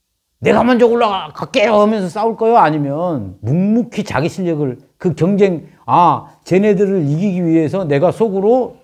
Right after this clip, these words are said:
자기 실력을", 그렇지. 음. 그리고 항상 양보해야 되고, 그 다음에 잘난, 잘난 척하면 "그래, 너 잘났다." 이렇게 해야 되잖아요. 근데 그러지 못한다,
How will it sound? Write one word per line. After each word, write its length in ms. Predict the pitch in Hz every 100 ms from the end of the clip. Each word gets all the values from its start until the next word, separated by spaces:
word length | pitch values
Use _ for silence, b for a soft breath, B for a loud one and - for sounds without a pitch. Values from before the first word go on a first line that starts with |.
| -
자기 260 | - 156
실력을", 640 | - 208 185 170 202 214 - _ _ _ _ _ _ _ _ _ _ _ _ _ _
그렇지. 640 | - - 123 165 160 82 - _ _ _ -
음. 440 | 95 92 90 85 82 _ _ _ _ _ _ _ _ _ _ _ _ _ _ _ _ _ -
그리고 460 | 151 151 208 240
항상 360 | - 202 202 143
양보해야 720 | 95 165 185 180 175 160 151
되고, 560 | 143 135 214 285 226 - _ _ _ _ _ _ _ _ _ _ _ -
그 100 | 135
다음에 480 | 151 180 196 - _ _ _
잘난, 440 | - 160 214 208
잘난 300 | - 139 208
척하면 360 | 208 170 196 165
"그래, 180 | 175 180
너 140 | 127
잘났다." 380 | 135 185 180 151
이렇게 260 | 165 170 165
해야 100 | 147
되잖아요. 500 | 120 110 120 156 120
근데 300 | 175 202 240
그러지 340 | - 180 202
못한다, 880 | 156 143 196 220 175 170 190 117 90